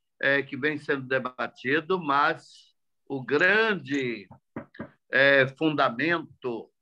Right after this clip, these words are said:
o grande fundamento e o grande debate é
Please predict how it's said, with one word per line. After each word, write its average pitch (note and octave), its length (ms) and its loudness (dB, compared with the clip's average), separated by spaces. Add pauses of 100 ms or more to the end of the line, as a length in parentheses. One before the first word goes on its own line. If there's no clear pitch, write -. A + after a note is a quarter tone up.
(220)
o A#2+ 120 -8
grande D#3 440 0
fundamento C#3 580 0
e C#3+ 60 -2
o B2 80 -4
grande D3 340 0
debate C#3 880 -2 (480)
é C#3 640 0